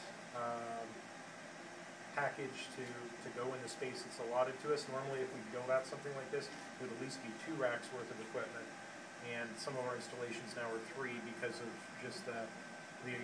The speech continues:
uh, the need to have a little bit more space for the transmitters, the higher power transmitters, and, uh, room for a little bit more future expansion, and makes it a little more workable.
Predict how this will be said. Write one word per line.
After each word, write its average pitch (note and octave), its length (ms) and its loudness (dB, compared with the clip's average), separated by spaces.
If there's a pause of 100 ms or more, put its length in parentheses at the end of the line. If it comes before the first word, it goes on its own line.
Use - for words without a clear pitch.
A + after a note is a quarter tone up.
(120)
uh, A2 260 6 (1120)
the B2+ 80 2 (160)
need B2+ 240 0
to B2+ 80 2
have A#2 240 6
a - 80 0
little C3 160 0
bit C3+ 160 0
more B2 80 2
space A#2+ 320 0
for - 160 -2
the A#2 80 -2
transmitters, B2 720 0
the - 80 -2
higher B2 240 6
power A#2+ 320 2
transmitters, A#2 720 -4 (400)
and, A2 220 -4 (260)
uh, A#2 240 -2 (640)
room C3+ 240 6
for C#3 140 2
a - 20 2
little A#2+ 200 0
bit B2+ 200 2
more A#2 160 4 (320)
future C#3+ 160 0
expansion, A#2 400 -2
and A2+ 160 -4 (320)
makes C#3+ 160 2
it - 40 2
a C#3 40 4
little B2+ 240 2
more A2+ 240 4
workable. G#2+ 240 -2